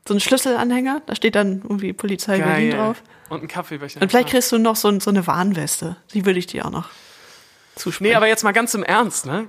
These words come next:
Speaker 2: Glaubst du, ich könnte dann
Speaker 1: Ja.
Speaker 2: wirklich mit auf Streife fahren? Oder wenn dann irgendwas, oder, äh, das hab ich, ich hab, äh, da schon richtig viele Gedanken zu gemacht. Also,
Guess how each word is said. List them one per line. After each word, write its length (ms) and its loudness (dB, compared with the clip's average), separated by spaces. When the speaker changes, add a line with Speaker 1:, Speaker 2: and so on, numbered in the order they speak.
Speaker 2:
Glaubst 380 0
du, 120 0
ich 240 -6
könnte 240 2
dann 200 4
Speaker 1:
Ja. 60 -2
Speaker 2:
wirklich 360 -2
mit 180 -4
auf 140 -6
Streife 540 -4
fahren? 500 -12
Oder 420 4
wenn 240 -2
dann 140 2
irgendwas, 460 2
oder, 360 4
äh, 80 -8
das 200 0
hab 60 -6
ich, 100 -6
ich 100 -10
hab, 60 -16
äh, 220 -6
da 100 -2
schon 160 -6
richtig 240 -6
viele 140 -2
Gedanken 340 0
zu 160 -2
gemacht. 320 -4
Also, 220 0